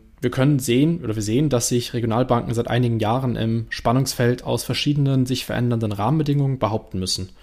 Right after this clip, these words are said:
Und die betriebswirtschaftlichen Zahlen sind da sehr, ähm, differenziert zu sehen. Das heißt, es gibt Regionalbanken, die sehr gut performen, teilweise sogar das beste Jahr ihrer, äh, Geschäftshistorie hingelegt haben, jetzt während der Pandemie.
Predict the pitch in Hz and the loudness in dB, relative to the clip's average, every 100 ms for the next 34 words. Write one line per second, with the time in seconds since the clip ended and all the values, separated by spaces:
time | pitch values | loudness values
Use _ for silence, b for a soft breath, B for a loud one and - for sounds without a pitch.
0 | B B B - 117 107 - 113 - 147 | B B B -8 -6 -4 -4 -6 -2 -2
1 | 147 - 131 - - 113 - 113 135 131 | -2 -2 -4 -6 -6 -6 -2 2 4 2
2 | 123 117 110 113 113 113 - B B B | 0 0 0 4 4 2 -2 B B B
3 | B - 110 107 120 117 107 - 185 185 | B -6 -4 -2 -4 -6 -4 2 2 4
4 | 131 135 131 123 117 110 - - 143 139 | 0 2 2 2 0 -2 -4 -4 -2 0
5 | 120 113 113 113 107 107 101 107 101 107 | 0 2 2 2 0 -4 -4 -4 0 2
6 | 104 101 - b b b b - - 165 | 2 2 -2 b b b b -14 0 0
7 | - 180 - 165 175 - 110 107 107 104 | 6 4 6 2 2 0 0 0 0 -2
8 | - 117 - 113 110 107 110 107 101 - | 0 -2 -2 0 0 0 0 -2 -2 -4
9 | b b b - - - - - 151 156 | b b b -20 -20 -20 -12 -2 0 0
10 | 151 - 147 147 139 131 131 147 143 131 | -2 4 4 6 4 2 0 0 2 2
11 | 131 127 123 120 117 - 123 120 120 - | 0 0 2 0 0 -2 -2 0 -2 0
12 | 120 117 117 123 | 0 2 2 0